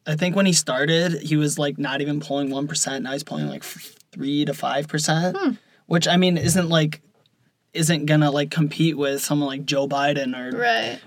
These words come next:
Speaker 1: Bernie Sanders, but, like, as
Speaker 2: It
Speaker 1: more
Speaker 2: shows he's
Speaker 1: drop
Speaker 2: gaining
Speaker 1: out,
Speaker 2: more
Speaker 1: yeah,
Speaker 2: people,
Speaker 1: as
Speaker 2: yeah.
Speaker 1: more drop out, he's gonna gain more of that
Speaker 2: Yeah.
Speaker 1: percentage. So it'd be interesting to see, like, where, I don't know, where that goes.
Speaker 2: Yeah.
Speaker 1: I don't know.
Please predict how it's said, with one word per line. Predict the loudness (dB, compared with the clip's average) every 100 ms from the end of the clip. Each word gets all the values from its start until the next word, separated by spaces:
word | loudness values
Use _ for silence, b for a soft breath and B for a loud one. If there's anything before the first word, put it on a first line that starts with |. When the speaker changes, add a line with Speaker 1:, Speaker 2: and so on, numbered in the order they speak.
| _
Speaker 1:
Bernie | 0 4 4
Sanders, | 4 0 0 0
but, | 2 2
like, | 4 2 -2 _ 0
as | 2 4
Speaker 2:
It | 2 4
Speaker 1:
more | 6 8
Speaker 2:
shows | 6
he's | 6
Speaker 1:
drop | 6
Speaker 2:
gaining | 6 6 4
Speaker 1:
out, | 4
Speaker 2:
more | 2 4
Speaker 1:
yeah, | 6 6
Speaker 2:
people, | 4
Speaker 1:
as | 4 6
Speaker 2:
yeah. | 6
Speaker 1:
more | 6 4
drop | 4 2 2 4
out, | 4 4 4
he's | 4 2 2
gonna | 2 2 0
gain | -2 -2 0
more | 0 0
of | 0
that | 2
Speaker 2:
Yeah. | 2
Speaker 1:
percentage. | 2 2 0 0
So | 0
it'd | 2
be | 2
interesting | 0 0 -2 0 0
to | 0
see, | 0 0 0
like, | -2 -4
where, | -4 -4 -6 -10 b b b b b b b b b _ -12
I |
don't | -8 -6
know, | -8 -8
where | -6
that | -4 -6
goes. | -4 -4 -2
Speaker 2:
Yeah. | 0 -2 -4 -10 _ _
Speaker 1:
I | -10
don't | -6 -6
know. | -8